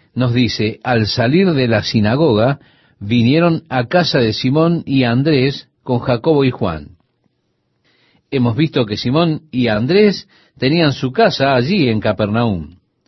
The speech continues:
Y la suegra de Simón estaba acostada con fiebre, y enseguida le hablaron de ella.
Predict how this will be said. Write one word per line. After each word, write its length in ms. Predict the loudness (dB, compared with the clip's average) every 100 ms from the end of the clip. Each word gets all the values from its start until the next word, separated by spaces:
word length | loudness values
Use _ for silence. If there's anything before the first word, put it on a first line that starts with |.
| _ _ _ _ _ _ _ _
Y 140 | 0
la 140 | 2 2
suegra 380 | 2 2 4 2
de 100 | 0
Simón 380 | 0 0 -2 -4
estaba 460 | -4 0 2 2
acostada 560 | 0 -2 -2 2 2 2
con 240 | 0 -4
fiebre, 480 | -2 0 2 2 0 -4 _ _ _
y 160 | -4 0
enseguida 580 | 0 -2 0 2 4
le 140 | 2 2
hablaron 440 | 2 2 2 2
de 220 | 0 -2
ella. 340 | -2 -6 -14